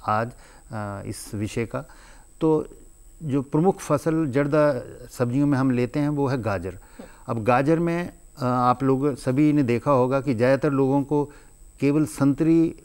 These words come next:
Speaker 1: रंग की गाजरों का ही मालूम है,
Speaker 2: जी।
Speaker 1: जिनको, अ, जो हमारे पोषण के लिए बहुत ही अत्यधिक महत्वपूर्ण है, क्योंकि ये हमारी, अ, आंखों की ज्योति को बढ़ाती हैं,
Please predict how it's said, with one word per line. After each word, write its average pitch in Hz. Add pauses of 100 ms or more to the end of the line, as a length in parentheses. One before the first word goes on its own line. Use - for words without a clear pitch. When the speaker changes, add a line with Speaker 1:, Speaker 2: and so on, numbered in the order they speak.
Speaker 1:
रंग 135
की 151
गाजरों 123
का 135
ही 131
मालूम 104
है, 101 (180)
Speaker 2:
जी। 196
Speaker 1:
जिनको, 151
अ, 120
जो 117
हमारे 123
पोषण 123
के 139
लिए 147
बहुत 123
ही 147
अत्यधिक 131
महत्वपूर्ण 120
है, 139 (240)
क्योंकि 135
ये 151
हमारी, 127 (380)
अ, 120
आंखों 120
की 139
ज्योति 123
को 151
बढ़ाती 104
हैं, 87